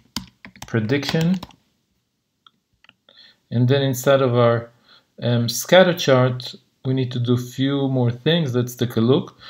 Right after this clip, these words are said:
Oh, wait, in the widget, if you go to the widget folder, we need to set the type. So the metrics we're using for the property names is price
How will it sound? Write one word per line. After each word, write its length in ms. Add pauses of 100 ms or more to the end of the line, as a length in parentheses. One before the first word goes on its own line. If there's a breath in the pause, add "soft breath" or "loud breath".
(160 loud breath)
Oh, 120
wait, 300
in 100
the 80
widget, 720 (1040)
if 80
you 60
go 180
to 100
the 120
widget 320
folder, 340
we 140
need 160
to 80
set 500 (680)
the 260
type. 420 (720 soft breath)
So 380
the 520
metrics 520
we're 120
using 400
for 80
the 100
property 460
names 340
is 300 (720)
price 640